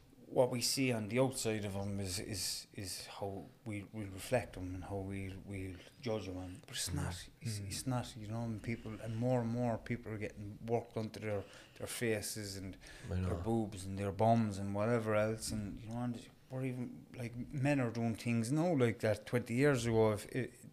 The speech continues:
Speaker 1: if they'd done it, you'd probably,
Speaker 2: Yeah.
Speaker 1: you'd get an awful slag and just, let's
Speaker 3: Yeah.
Speaker 1: say that, you know. But times are changing, and I know we have to roll with the times. But then again,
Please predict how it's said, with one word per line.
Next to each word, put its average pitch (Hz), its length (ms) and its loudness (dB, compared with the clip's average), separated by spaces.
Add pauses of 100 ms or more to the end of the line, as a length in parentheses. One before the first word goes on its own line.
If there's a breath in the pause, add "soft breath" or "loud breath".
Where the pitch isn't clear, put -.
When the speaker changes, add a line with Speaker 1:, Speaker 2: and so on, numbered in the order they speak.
(120)
Speaker 1:
if - 140 -4
they'd 107 160 -2
done 110 220 2
it, 104 120 -2 (840 loud breath)
you'd 110 140 -8
probably, 110 400 -2 (320)
Speaker 2:
Yeah. 95 220 2
Speaker 1:
you'd 90 100 -2
get 107 160 -2
an 117 80 0
awful 110 380 0
slag 143 400 6
and 104 120 2
just, 101 220 -2
let's 107 240 2
Speaker 3:
Yeah. 113 120 8
Speaker 1:
say - 20 4
that, 123 320 4
you 104 60 -2
know. 117 120 0
But 127 220 -4 (380)
times 165 280 6
are 147 40 4
changing, 135 580 8
and 139 120 4
I 135 80 4
know 131 220 6
we 120 120 6
have 113 160 4
to 120 80 -6
roll 120 280 8
with 104 160 -2
the 110 80 -6
times. 127 400 4 (540 loud breath)
But 135 160 0
then 127 140 6
again, 123 340 4